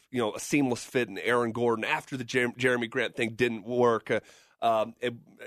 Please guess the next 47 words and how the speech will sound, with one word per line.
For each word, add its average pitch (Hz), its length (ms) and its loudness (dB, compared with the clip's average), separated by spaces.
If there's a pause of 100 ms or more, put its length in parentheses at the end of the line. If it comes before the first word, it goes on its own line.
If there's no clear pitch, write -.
it 120 260 -4
coulda 175 200 4
worked, 123 320 0
and, 113 280 -2
and 110 180 -2
Jeremy 135 260 2
just 120 160 -8
wanted 123 200 2
to 117 40 -14
do 123 80 -4
something 117 260 -2
else. 160 200 2
But, 110 180 -2 (420)
um, 107 440 2 (180)
yeah, 131 280 2 (100)
the, 131 140 2
the 131 140 0
addition 147 360 0
of 131 120 2
Boogie, 117 300 2
the 117 80 -2
drafting 139 440 0
of 113 120 -2
Bones, 123 560 2 (400)
uh, 107 460 2
you 123 160 -2
know, 113 60 0
the 123 160 -2
addition 139 340 -2
of 123 160 -2
Austin 131 480 2
late 135 340 -2
last 131 400 0
year. 113 200 2
I 101 40 2
mean, 107 300 -2 (200)
a 98 80 -8
lot 160 220 0
of 208 80 -2
the 107 60 -8
stuff 165 260 -2
that - 140 -4
Connolly 143 340 0
has 92 140 -4
touched - 340 -2
is 101 140 -8
just, - 260 -6